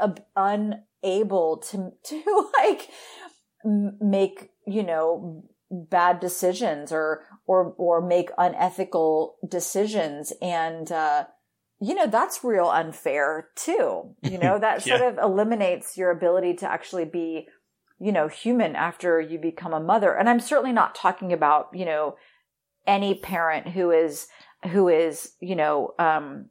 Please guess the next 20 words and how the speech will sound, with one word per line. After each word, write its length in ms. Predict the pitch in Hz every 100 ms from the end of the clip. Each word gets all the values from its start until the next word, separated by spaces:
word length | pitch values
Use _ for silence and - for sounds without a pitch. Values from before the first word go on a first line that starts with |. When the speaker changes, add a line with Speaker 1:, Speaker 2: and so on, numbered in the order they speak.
| _ 190
Speaker 1:
mean 500 | 190 196 196 190 185
to 120 | 185
their 180 | 156 147
child, 720 | - 170 151 156 127 92 - -
you 160 | 170
know, 280 | 156 156 156
I 120 | 151
mean, 480 | 156 147 151 156 123 -
that's 260 | 156 156
not, 320 | 185 165 - 170
that, 200 | - 220
those 200 | 233 226
are 40 |
not 240 | 208 180 190
the 60 |
kind, 280 | 180 185 180
those 160 | 196 190
are 80 |
not 360 | 180 170 160 -
the, 240 | 143 131